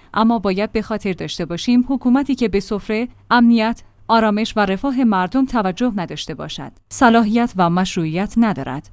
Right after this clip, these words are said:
پس تنها راه داشتن شجاعت است برای تغییر مدل اقتصادی کشور. قاچاق سوخت سازمان یافته است. همایون صالحی، رئیس هیئت مدیره کانون سراسری جایگاهداران کشور،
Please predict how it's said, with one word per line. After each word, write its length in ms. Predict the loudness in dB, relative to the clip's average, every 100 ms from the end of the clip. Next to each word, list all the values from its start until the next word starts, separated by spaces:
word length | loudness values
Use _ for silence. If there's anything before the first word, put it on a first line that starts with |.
| -2
پس 200 | 0 2
تنها 340 | 0 2 2
راه 240 | 2 0 0
داشتن 420 | -2 0 0 0
شجاعت 520 | 0 -2 0 0 0
است 200 | 0 0
برای 340 | 0 2 0
تغییر 400 | 0 0 0 0
مدل 360 | 0 2 0 0
اقتصادی 640 | -2 -2 -2 0 0 0 -2
کشور. 480 | -2 -6 -6 -8 -8 -16 0
قاچاق 400 | 0 2 2 0
سوخت 340 | -2 -2 -2 -2
سازمان 520 | 0 0 0 0 -2
یافته 320 | -4 -6 -8
است. 320 | -8 -12 -16 -16 -2
همایون 440 | 2 4 6 6 4
صالحی، 580 | 0 -2 -2 -4 -4 -4 -4
رئیس 380 | 0 2 0 0
هیئت 500 | 2 2 0 -2 -2
مدیره 400 | -2 0 0 0
کانون 440 | 0 2 6 6
سراسری 680 | 4 2 0 0 -2 2 2
جایگاهداران 680 | 2 0 -2 -2 -2 -2 -2
کشور، 500 | -4 -6 -2 -2